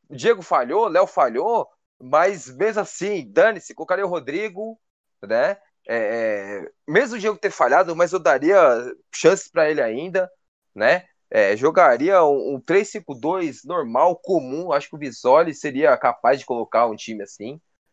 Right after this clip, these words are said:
É, Júnior, é, é, Diego, Rodrigo e Arboleda, Juanfran, Reinaldo pelo lado,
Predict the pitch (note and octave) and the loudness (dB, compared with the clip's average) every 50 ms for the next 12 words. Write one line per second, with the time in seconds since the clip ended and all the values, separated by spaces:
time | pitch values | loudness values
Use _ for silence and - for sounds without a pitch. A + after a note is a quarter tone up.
0 | _ - - A#2+ A#2 A2+ A#2+ B2 A#2 C#3+ F#3 B3 C4+ C4+ C4+ B3+ B3+ B3+ _ _ | _ -4 -2 0 0 0 -2 -4 -2 0 0 0 0 0 -2 -4 -4 -6 _ _
1 | _ _ _ _ _ _ - - - - - C#3 C3 B2+ B2 B2 A#2+ A#2 A#2 A2+ | _ _ _ _ _ _ -4 -4 -4 -2 2 4 4 6 6 4 2 2 0 -2
2 | A2 G#2 G2+ A2+ A#2 A#2 C#3 D3+ D3 D3+ F3 G#3+ G#3 F#3 G#3 G3+ D3+ E3+ E3 C#3+ | -2 -2 -4 -6 -8 -8 -4 -2 0 0 0 0 0 0 -2 0 0 0 0 0
3 | A2+ - C#3+ E3 G#3 A3+ F#3+ E3+ F#3 F#3 F3 D#3+ D#3 D#3 E3 E3+ C3+ C#3+ C3 A#2 | 0 -2 -4 -2 -2 -4 -6 -6 -4 -2 0 2 6 6 6 6 6 2 0 2
4 | A2 A#2+ D#3+ G3+ G#3+ F#3 G#3 E3 D#3+ F3 D#3 - - - E3 F#3+ G3+ F3 E3 D3 | 2 2 2 2 2 0 0 0 0 0 0 -2 -2 -2 0 2 2 2 2 2
5 | C#3+ D3+ E3 D3+ - D#3 D3 C3 A#2 G#2+ A#2 D3+ G3 A3 G3+ G#3+ A3 G#3+ | 2 2 2 0 -2 -2 0 0 2 2 4 4 4 2 0 -2 -8 -10